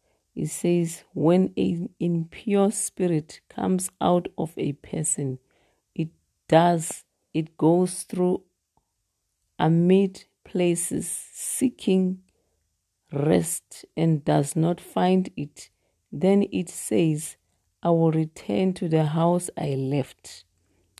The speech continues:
When it arrives, it finds the house swept clean and put in order. Then it goes and takes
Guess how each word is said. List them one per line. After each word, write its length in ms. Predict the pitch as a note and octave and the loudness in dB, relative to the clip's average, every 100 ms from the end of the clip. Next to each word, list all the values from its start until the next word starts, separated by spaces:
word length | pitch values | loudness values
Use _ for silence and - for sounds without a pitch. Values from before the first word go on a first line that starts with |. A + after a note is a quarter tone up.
| _ | _
When 340 | C#3+ C#3+ D#3+ - _ - | 0 4 4 2 _ -6
it 200 | F#3+ - - | -6 -6 -8
arrives, 760 | F3 D#3+ E3 D#3+ D3 D#3 - - _ _ _ _ _ - | -4 0 2 2 0 -4 -14 -18 _ _ _ _ _ -2
it 220 | E3+ E3 | -2 -4
finds 580 | - - F#3 F3 F3 F3 | -10 -2 2 4 2 0
the 120 | E3 | -4
house 440 | D#3 E3 E3+ F3 | -2 2 2 0
swept 800 | - - - - F#3 F3 - - _ | -4 -8 -8 -2 -2 -2 -8 -20 _
clean 460 | G3 F3+ F3 E3+ - _ _ _ - | -2 0 2 0 -8 _ _ _ -4
and 340 | D#3 D3+ - | -2 -2 -4
put 480 | - F#3 F3+ - - _ _ _ _ _ _ _ _ | -6 -4 -4 -10 -20 _ _ _ _ _ _ _ _
in 400 | F#3 F#3 F3 F3 - _ _ _ - | 2 4 2 -2 -8 _ _ _ 0
order. 480 | E3 D#3 D3 C#3 - _ _ _ _ - | 0 2 -2 -4 -10 _ _ _ _ -8
Then 340 | C#3 F3+ G3+ - | 2 4 4 2
it 260 | F3+ F3+ - | -4 -6 -2
goes 720 | D#3 F3+ E3+ D3 - - - _ | 2 4 4 0 -4 -8 -10 _
and 280 | E3+ D#3+ D3+ | -4 -4 -4
takes 600 | - G3 F#3+ F#3 - | -2 2 2 2 -8